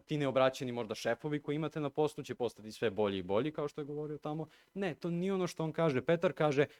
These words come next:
u svim tim nevoljama koje Hrist apsolutno jeste obećao za nas, radujte se.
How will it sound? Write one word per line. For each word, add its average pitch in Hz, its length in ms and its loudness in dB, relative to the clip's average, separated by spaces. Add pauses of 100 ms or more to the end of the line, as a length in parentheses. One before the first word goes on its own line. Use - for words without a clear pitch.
u 170 100 -4
svim 214 280 0
tim 156 260 2
nevoljama 123 540 4
koje 143 200 0
Hrist 175 320 -4
apsolutno 190 600 0
jeste 170 360 0
obećao 120 400 0
za 104 120 0
nas, 95 360 -8 (1400)
radujte 104 520 -2
se. 104 240 -16